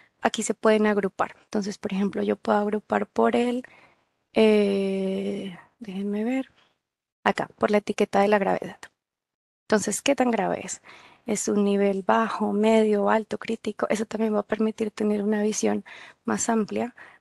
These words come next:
para entender qué cosas pueden mitigar, qué cosas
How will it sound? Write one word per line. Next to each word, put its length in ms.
para 140
entender 400
qué 160
cosas 540
pueden 400
mitigar, 580
qué 180
cosas 560